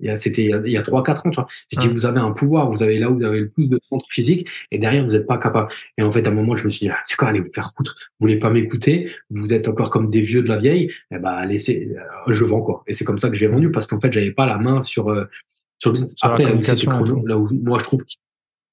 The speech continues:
Speaker 1: Ouais, c'est, et puis là où c'est chronophage, c'est les salariés, quoi, tu vois.
Speaker 2: Mhm.
Speaker 1: Ils ont le droit à tout, euh, ils te demandent des augmentations toutes les semaines, ils savent que si tu, s'ils font un abandon de poste, ils vont avoir le chômage,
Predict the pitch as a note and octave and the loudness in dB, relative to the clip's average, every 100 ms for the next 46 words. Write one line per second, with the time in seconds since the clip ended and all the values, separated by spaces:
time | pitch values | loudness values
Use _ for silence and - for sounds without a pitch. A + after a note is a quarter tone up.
0 | _ _ _ _ A#2 A#2+ B2 A2+ B2+ A#2 | _ _ _ _ -4 0 0 2 2 2
1 | A2+ G#2+ A2+ A2+ A2 A2+ A2 G#2+ A#2 A2 | 0 0 0 0 -2 -4 -4 -2 -4 -6
2 | - G2 - G#2 A2 B2 A#2+ G#2+ G#2+ G#2 | -4 -6 -4 -4 0 0 0 -2 -6 -10
3 | - - C3 B2+ G#2+ A2+ G#2+ G2+ G2+ - | -10 -6 -2 0 2 2 4 2 2 4
4 | C#3+ D3 - - - G#2+ G#2 G2+ G#2 G#2 | 4 2 -2 -10 -6 -2 0 2 0 0
5 | A2+ A2+ A#2 - A2 A2+ A2+ A2 G#2+ A2 | 0 2 0 0 0 0 2 0 -2 -4
6 | - G#2 - C3 B2 B2 - - G#2+ - | -2 -2 2 4 2 0 -6 -6 -2 0
7 | A2+ - G#2+ A#2 - A#2 G#2+ - A#2+ A#2 | 0 0 -2 -2 0 0 0 0 0 2
8 | A2 G#2+ A#2 G#2+ G#2 G#2+ A2+ A2+ G#2+ A#2+ | 0 0 0 2 2 2 2 0 2 0
9 | - A#2 G2+ F2+ F#2 - A#2+ C#3 A#2 | 2 0 0 0 -2 0 2 2 2